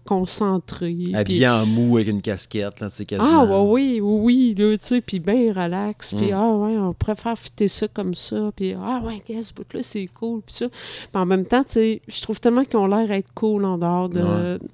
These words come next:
Speaker 1: sais, dans, dans le quotidien, là, tu sais, euh, prendre ça relax, pis, euh, ils ont l'air à se faire du fun ensemble. En tout cas, moi, personnellement, là, euh, c'est un petit reportage que je trouve vraiment intéressant à suivre, là.
Speaker 2: Ouais, ouais. Au pire, on vous partagera, euh,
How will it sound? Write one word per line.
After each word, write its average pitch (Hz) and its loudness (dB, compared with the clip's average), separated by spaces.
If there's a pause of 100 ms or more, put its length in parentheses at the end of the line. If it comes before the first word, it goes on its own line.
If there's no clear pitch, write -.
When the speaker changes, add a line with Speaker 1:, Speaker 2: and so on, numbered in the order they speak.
(120)
Speaker 1:
sais, - 0
dans, 196 4
dans 180 0
le 190 0
quotidien, 175 0
là, 175 -2
tu - -14
sais, 196 -4
euh, 170 -6 (100)
prendre 202 2
ça 226 4
relax, 190 -2
pis, - -6
euh, 165 -4 (400)
ils 190 0
ont 180 4
l'air 208 2
à 214 2
se - 0
faire 196 2
du 180 -2
fun 202 0
ensemble. 175 -2
En 185 -2
tout - -8
cas, 190 4
moi, 202 2
personnellement, 202 0
là, 208 0
euh, 180 0
c'est - -10
un 190 2
petit - -6
reportage 214 0
que 185 0
je - -4
trouve 180 0
vraiment 185 2
intéressant 185 0
à 170 0
suivre, 165 -4 (120)
là. 98 0
Speaker 2:
Ouais, 107 0 (200)
ouais. 107 -2 (280)
Au 101 -4
pire, 120 2
on 120 4
vous 101 0
partagera, 98 0
euh, 82 0